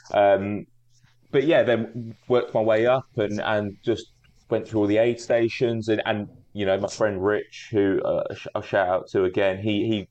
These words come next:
crewed me for that one. Although I didn't need crew, we, we were actually using it to practice for the, the canal race, the hundred and forty-five that he decided to crew me on.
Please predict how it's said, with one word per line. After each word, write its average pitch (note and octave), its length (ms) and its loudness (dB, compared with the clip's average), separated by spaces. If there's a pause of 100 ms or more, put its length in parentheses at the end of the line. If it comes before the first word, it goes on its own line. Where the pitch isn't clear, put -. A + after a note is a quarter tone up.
(120)
crewed A2+ 300 2
me G2 80 -4
for G#2 140 -6
that A2+ 220 2
one. F#2 140 -2
Although A2+ 200 2
I - 20 4
didn't A2+ 240 -4
need A2+ 260 -2
crew, F2 320 -2
we, G2 220 0
we G2+ 80 2
were G2+ 80 4
actually - 260 -4
using F#2+ 300 -4
it - 100 -8
to - 80 -16 (100)
practice - 460 -6
for - 140 -8
the, F2+ 340 -4 (200)
the F#2 80 -4
canal G2 360 -2
race, G#2+ 280 -2
the F#2 80 -6
hundred F#2+ 240 -8
and F2+ 100 -12
forty-five G2+ 720 -2 (140)
that G2 100 -2
he G#2 100 -4
decided G2 380 -2
to - 40 -18
crew G#2 200 0
me G#2 100 -4
on. A#2 140 -4